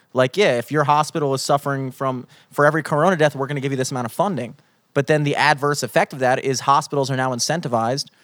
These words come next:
to classify things as corona deaths. That makes perfect sense to me.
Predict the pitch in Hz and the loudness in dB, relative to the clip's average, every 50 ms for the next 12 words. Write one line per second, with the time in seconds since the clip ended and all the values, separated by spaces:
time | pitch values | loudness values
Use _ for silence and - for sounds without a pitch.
0 | _ _ _ - - 156 - 160 147 151 143 143 135 139 139 143 147 147 131 139 | _ _ _ -8 -8 -4 0 0 0 0 0 -2 -2 -2 -2 -2 -6 -10 -10 -12
1 | - 151 156 196 165 120 - - - - - - _ _ _ _ _ _ _ _ | -10 -8 -8 -6 -8 -8 -12 -14 -16 -18 -20 -20 _ _ _ _ _ _ _ _
2 | _ _ _ _ _ _ _ - 220 269 302 302 214 - - 180 151 156 147 - | _ _ _ _ _ _ _ 2 2 2 2 -2 -2 2 2 2 2 2 -2 -2
3 | 254 226 - - - - - - | -2 -2 -2 -4 -6 -10 -12 -14